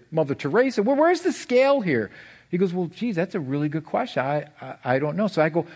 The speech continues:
"Well, how do you know for sure that you're gonna get to heaven?" He goes, "I guess I really don't know." I go, "Do you wanna know?" He goes, "Yeah, but you should know because you're a good person." I said, "No, I'm not. There's so many times that I do,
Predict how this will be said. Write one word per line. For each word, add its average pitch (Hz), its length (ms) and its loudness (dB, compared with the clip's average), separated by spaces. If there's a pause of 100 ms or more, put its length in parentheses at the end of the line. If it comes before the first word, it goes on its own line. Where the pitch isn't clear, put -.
(100)
"Well, 180 100 -2
how 233 120 0
do 247 80 0
you 233 80 0
know 220 160 -2
for 208 160 -10
sure 214 500 -6 (840)
that - 120 -6
you're 165 120 0
gonna 170 120 0
get 170 140 -2
to 175 80 -4
heaven?" 202 400 -8 (1300)
He 139 80 -6
goes, 143 120 0
"I 147 80 4
guess 160 200 -2
I 156 40 0
really 147 280 0
don't 135 220 -4
know." 180 180 -6
I 117 100 -6
go, 135 120 -2
"Do 123 120 -6
you 123 80 -2
wanna 127 260 -4
know?" 262 300 -10 (1300)
He - 80 0
goes, 190 180 2
"Yeah, 262 120 4
but 160 140 0
you 214 160 2
should 247 260 -2
know 156 140 2
because 139 340 -2
you're 151 120 0
a 135 40 -2
good 135 180 -4
person." 190 300 -4
I 117 40 -2
said, 127 220 -6
"No, 214 160 -6
I'm 123 100 -6
not. 107 320 -10 (720)
There's 220 160 -4
so - 140 -2
many 247 140 -2
times 135 260 -4
that 120 100 -2
I 110 60 -2
do, 120 320 -8